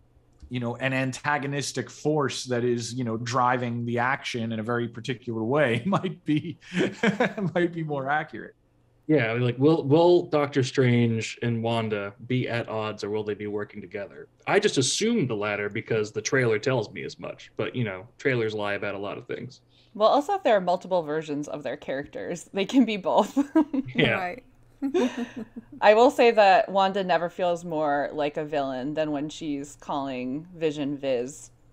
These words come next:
Speaker 4: <laughs>
Speaker 3: Every time that pulls me out, I'm just like, "I can't."
Speaker 1: Kirsty, do you want to talk about, there are apparently three different versions of Doctor Strange in this trailer, like, not even counting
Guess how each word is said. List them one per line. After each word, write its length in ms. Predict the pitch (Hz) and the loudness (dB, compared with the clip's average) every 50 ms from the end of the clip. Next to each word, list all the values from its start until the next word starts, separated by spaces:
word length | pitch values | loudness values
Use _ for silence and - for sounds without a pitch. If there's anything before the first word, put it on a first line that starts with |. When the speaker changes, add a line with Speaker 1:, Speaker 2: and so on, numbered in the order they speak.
| _ _ _ | _ _ _
Speaker 4:
<laughs> 140 | 175 - - 233 233 - - - 233 - - 254 220 294 - - - 415 - 277 320 - 294 311 - - 294 285 294 - 294 285 - - 269 - _ 285 277 - - 269 - - 285 262 - 605 - - - - - - | -14 -2 0 0 0 0 -4 -6 -6 -2 0 2 2 4 4 4 4 4 4 2 2 2 -2 -2 -2 -2 -6 -6 -4 -6 -8 -8 -8 -10 -12 -10 _ -16 -14 -12 -14 -14 -12 -14 -12 -10 -8 -8 -8 -10 -12 -14 -8 6
Speaker 3:
Every 300 | - 214 214 214 226 226 | 8 8 8 8 6 4
time 260 | 214 262 208 190 185 185 | 4 4 4 4 4 2
that 160 | 165 - - | 0 -2 0
pulls 240 | - 190 185 180 190 | -2 -2 -2 -4 -6
me 100 | 180 156 | -4 -2
out, 260 | 143 139 120 95 - - | 0 0 0 -2 -2 -4
I'm 140 | - 147 - | -6 -6 -6
just 220 | - - - - | -8 -12 -14 -14
like, 160 | - - - - - | -16 -16 -14 -10 -8
"I 120 | 440 427 - - - 392 | -8 -8 -6 -8 -6 -4
can't." 340 | 302 254 - - 262 - - 247 - - - 262 - - 269 - 123 - _ _ _ _ _ _ - _ _ | -4 -4 -4 -8 -10 -10 -10 -12 -14 -12 -16 -18 -18 -14 -14 -14 -14 -14 _ _ _ _ _ _ -20 _ _
Speaker 1:
Kirsty, 380 | - - 277 285 262 - 240 208 | -6 -4 -4 -4 -2 -2 -2 0
do 100 | 185 214 | 2 2
you 120 | 247 294 | 2 2
want 260 | 294 294 262 240 214 | 2 2 0 0 -2
to 80 | 208 - | -4 -4
talk 220 | 214 233 233 233 | -4 -4 -2 -2
about, 420 | 226 202 220 208 202 202 202 - - _ _ _ _ _ _ _ _ _ _ | 0 0 2 2 2 2 0 -2 -10 _ _ _ _ _ _ _ _ _ _
there 240 | 147 139 165 175 170 | -4 0 2 2 4
are 60 | 156 151 | 4 2
apparently 520 | - - 156 185 190 185 175 160 147 139 | 0 0 -2 0 0 -2 -2 -4 -6 -6
three 460 | 131 - - - 135 147 170 185 180 | -6 -10 -10 -6 0 2 4 4 4
different 480 | 147 120 123 - - - 170 165 175 - | 4 0 -4 -8 -8 -6 -6 -6 -6 -4
versions 500 | 127 131 139 151 143 160 156 151 147 131 | -4 -2 0 0 0 -2 -4 -4 -6 -6
of 80 | 120 | -6
Doctor 340 | 120 143 131 127 139 - 127 | -4 -2 -2 -2 -4 -6 -8
Strange 380 | 120 - - 135 135 135 135 139 | -8 -6 -4 -2 -2 -2 -2 -4
in 100 | 143 143 | -6 -6
this 120 | 143 139 - | -6 -8 -8
trailer, 520 | - - 160 151 151 156 165 170 170 160 | -8 -6 -4 -4 -2 -2 -2 -4 -4 -2
like, 180 | 131 123 120 117 | -2 -2 -2 0
not 220 | 123 131 135 139 | 0 2 2 2
even 240 | 147 131 127 120 120 | 0 0 -2 -4 -6
counting 720 | - - 127 123 131 147 143 139 139 143 147 147 139 127 | -6 -4 -4 -2 -2 -2 -4 -4 -4 -4 -4 -6 -8 -12